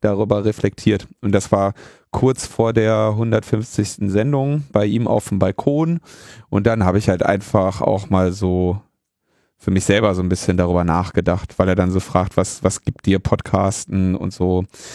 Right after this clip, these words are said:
was hörst du für Podcasts oder so, ne? Und dann haben wir da, das fand ich mal ganz interessant, weil die Frage stellt man sich ja jetzt nicht unbedingt, dass man irgendwie so zu Hause sitzt und sagt, ich podcaste, weil. Und, ähm, da,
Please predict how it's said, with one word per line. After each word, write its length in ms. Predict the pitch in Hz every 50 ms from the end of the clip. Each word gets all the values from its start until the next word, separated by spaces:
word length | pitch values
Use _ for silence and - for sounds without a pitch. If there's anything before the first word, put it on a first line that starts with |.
| - - - _ -
was 200 | 90 90 - -
hörst 280 | 90 95 95 - -
du 180 | - 90 92 92
für 240 | - - - 92 92
Podcasts 960 | - - - 95 - - - - 92 90 92 92 92 - - - - - -
oder 240 | 80 90 90 90 87
so, 300 | 87 87 85 85 85 92
ne? 180 | 98 113 160
Und 220 | 214 214 - 95 95
dann 180 | 92 90 87
haben 140 | 92 90 92
wir 160 | 92 90 87
da, 240 | 87 87 87 87 90 92 _ _ _
das 160 | _ 98 92 -
fand 180 | - 101 95 95
ich 80 | 95
mal 80 | - 90
ganz 180 | 90 92 87
interessant, 500 | - - - - 92 - - 95 92 - - - - - - 98 -
weil 100 | - 90
die 100 | 92 98
Frage 300 | 95 - - 95 98 98
stellt 240 | - - 104 104 -
man 140 | - 95 92
sich 160 | 92 87 -
ja 100 | - 90
jetzt 240 | 87 87 85 - -
nicht 160 | 90 90 -
unbedingt, 560 | - 85 87 82 82 85 85 85 - - _
dass 160 | - 110 -
man 180 | - 90 90 92
irgendwie 300 | 98 87 67 92 98 87
so 160 | 85 90 87
zu 180 | 85 - - 87
Hause 200 | 85 87 90 87
sitzt 240 | 90 87 - - -
und 80 | 90
sagt, 140 | 87 90 -
ich 200 | - 92 92 -
podcaste, 760 | - - 98 - - - - 87 90 90 - - - 90 87 87
weil. 420 | 85 90 92 92 90 90 95 101 - _ _ _ _ _ _ _ _ _ _ _ _ - - - _ _ _ _ _
Und, 420 | - 90 87 87 87 87 - - -
ähm, 480 | - 87 87 87 87 90 87 85 90 - _ _ _ _ _ _ _ _ _ _ _ _ _ _ _ _ _ _ - _ _ -
da, 400 | - - 95 87 90 90 87 92